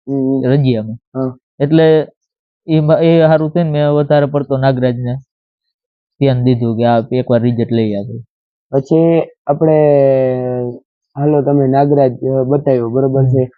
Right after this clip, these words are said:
Speaker 1: તો હવે જે આગળની પેઢી છે,
Speaker 2: હમ.
Speaker 1: એને ઈ ખબર પડે, બરોબર છે, કે ઈ તમે જણાવો કે ઘોડો કોઈ પણ બતાવીએ આપણે, બરોબર છે?
Speaker 2: હમ.
Speaker 1: ક્રોસ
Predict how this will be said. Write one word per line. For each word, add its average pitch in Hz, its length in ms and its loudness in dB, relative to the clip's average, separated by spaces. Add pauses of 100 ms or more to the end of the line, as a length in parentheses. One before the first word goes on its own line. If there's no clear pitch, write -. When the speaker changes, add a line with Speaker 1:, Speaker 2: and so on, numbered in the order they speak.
(360)
Speaker 1:
તો 151 380 4
હવે 151 220 0
જે 160 180 0
આગળની 156 460 0
પેઢી 156 320 0
છે, 123 240 -4 (260)
Speaker 2:
હમ. 135 140 -6 (200)
Speaker 1:
એને 151 220 2
ઈ 160 140 2
ખબર 151 320 0
પડે, 117 340 -4 (200)
બરોબર 135 320 -2
છે, 143 180 -4 (440)
કે 156 140 2 (880)
ઈ 170 120 4
તમે 180 300 2
જણાવો 185 340 4
કે 151 180 -2 (920)
ઘોડો 151 220 2
કોઈ 175 200 0
પણ 175 200 0
બતાવીએ 151 440 0
આપણે, 120 240 -6
બરોબર 139 360 -4
છે? 143 160 -2
Speaker 2:
હમ. 123 80 -4
Speaker 1:
ક્રોસ 143 260 -4